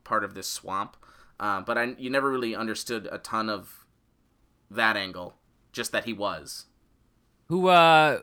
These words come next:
Speaker 2: who you taking in the fantasy draft for, like, the next,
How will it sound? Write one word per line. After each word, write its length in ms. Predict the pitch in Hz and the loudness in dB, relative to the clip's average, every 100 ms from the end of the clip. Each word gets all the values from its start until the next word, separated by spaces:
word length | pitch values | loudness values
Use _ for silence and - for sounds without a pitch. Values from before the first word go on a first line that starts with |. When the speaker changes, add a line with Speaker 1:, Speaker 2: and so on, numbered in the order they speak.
| - | -8
Speaker 2:
who 240 | - 120 | -10 -4
you 180 | 208 202 | -2 -2
taking 320 | - 196 180 | 2 0 0
in 60 | 160 | -2
the 80 | 143 | -4
fantasy 480 | - 147 147 - | -2 0 0 -2
draft 460 | 110 120 123 120 - | -4 0 2 2 0
for, 220 | - 117 | -2 -2
like, 240 | 110 104 - | -2 -4 -4
the 80 | 110 | -4
next, 580 | 110 107 - - - | -2 -4 -6 -8 -10